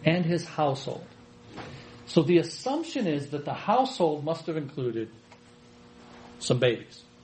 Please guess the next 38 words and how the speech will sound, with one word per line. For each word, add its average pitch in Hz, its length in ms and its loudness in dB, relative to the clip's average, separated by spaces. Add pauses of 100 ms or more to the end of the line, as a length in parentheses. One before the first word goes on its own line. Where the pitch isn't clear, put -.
(920)
There's 131 180 4
no 180 140 8
explicit, - 720 -4 (880)
uh, 139 120 0
statement 180 520 2
to 175 100 -2
that 165 140 2
effect, 156 420 -2 (1000)
but 135 260 6
it's 143 160 -6
just - 240 -6
"and 127 220 -4
the, 120 200 -6 (180)
and 131 120 -2
the 117 60 -4
household." 110 420 -6 (1200)
But, 170 360 4
and, 185 200 -4
and 175 180 -2
most 233 240 0
of 175 100 -2
the - 80 -12
time 151 460 -2
when 175 180 -2
that's 160 240 -2
said, 131 380 -2
it 131 140 -6
just 135 220 -4
says 127 220 2
what 123 140 2
I 120 120 2
said. 120 320 -4
So-and-so 147 360 4
was 131 140 0
baptized 123 560 -6
and 120 400 -6 (280)
his 113 140 -6
household. 123 460 0